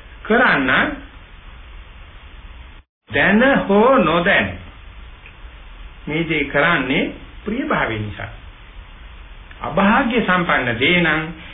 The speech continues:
ඒ කරන්න දන්නෙත් නෑ. මේක ප්‍රිය භාවයෙන් ආපේකද්ද ද්වේෂයෙන් ආපේකද්ද කියලා.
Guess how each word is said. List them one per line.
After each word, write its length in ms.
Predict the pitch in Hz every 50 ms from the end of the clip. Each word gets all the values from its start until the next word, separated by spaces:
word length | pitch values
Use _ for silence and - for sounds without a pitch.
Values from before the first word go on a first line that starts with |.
| - - -
ඒ 220 | 151 147 170 190 190
කරන්න 420 | 185 185 180 175 165 170 165 160
දන්නෙත් 560 | 160 143 147 151 151 147 143 135 135 131 - 117
නෑ. 520 | 117 135 147 156 156 151 151 151 151 151 151 - - - - -
මේක 220 | - 147 151 151 156
ප්‍රිය 240 | - - 143 143 147
භාවයෙන් 420 | 143 139 135 139 143 139 135 135
ආපේකද්ද 480 | 131 135 135 135 135 131 139 135 131 127 113
ද්වේෂයෙන් 440 | 123 123 127 120 - 123 120 107 104
ආපේකද්ද 420 | 104 101 101 95 - - - -
කියලා. 300 | - - - - - -